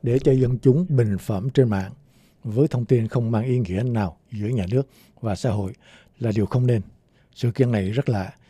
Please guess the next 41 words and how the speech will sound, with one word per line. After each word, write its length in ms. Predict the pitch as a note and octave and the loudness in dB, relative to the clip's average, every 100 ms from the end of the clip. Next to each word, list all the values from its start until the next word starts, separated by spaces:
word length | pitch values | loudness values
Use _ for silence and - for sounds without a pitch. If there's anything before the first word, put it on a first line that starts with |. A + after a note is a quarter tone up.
| _ - | _ -12
bởi 240 | G#2+ C3+ | -2 0
vì 220 | C#3+ A#2 | 2 0
thông 200 | G#2+ C3 | 2 -2
thường 300 | B2 A2+ A2 | 0 -2 -2
đường 180 | A2 G2+ | -4 -2
lối 120 | A#2+ | -2
của 140 | D#3 C#3 | 0 0
nhà 140 | G#2 G#2 | 0 0
nước 220 | C3+ - _ _ | 0 -2 _ _
đối 140 | C3+ C#3+ | 0 2
với 140 | D3+ | 2
các 180 | D3+ D3 | -2 -2
vấn 180 | D#3+ C#3+ | -2 0
đề 240 | A2 F#2+ - _ | 0 -2 -6 _
thuộc 160 | - G#2+ | -8 -2
loại 160 | G#2 | -2
này 240 | G#2+ G2 E2+ - _ | 0 -2 -6 -16 _
thường 180 | B2 G2+ | -4 -2
được 260 | G2+ F#2+ - | -2 -4 -4
định 240 | G#2+ G#2+ | -4 -2
hướng 240 | A#2 B2 | 0 0
rõ 180 | C#3 G2+ | -2 -4
ràng 340 | A#2+ G#2+ E2+ E2 | -2 -2 -4 -8
về 220 | F#2 A2 G2 | -4 -2 -2
việc 220 | F#2+ F#2 _ _ - | -4 -8 _ _ -6
dân 280 | B2 A#2+ G#2 | 0 0 0
chúng 300 | B2+ D3+ C#3 | -2 0 0
nên 140 | A#2+ | 0
nghĩ 280 | F#2+ F#2 C#3 | -2 -6 -6
và 100 | A#2 | -4
làm 180 | G2 F#2 | -2 -2
gì. 200 | G2 F#2 - - _ | -2 -4 -8 -20 _
Như 200 | B2 A2+ G2+ | -4 -2 -2
quý 100 | C3+ | 0
vị 160 | A2+ F2+ | 0 0
biết 200 | A2+ B2 | -2 -4
đấy, 220 | A2 C#3 - _ _ - | -4 -6 -12 _ _ -6
đường 260 | A#2 E2 | -4 -4
lối 220 | E2+ A2 D#3+ | -2 0 0
của 120 | - | -2
Đảng. 240 | A2+ F2 | -4 -4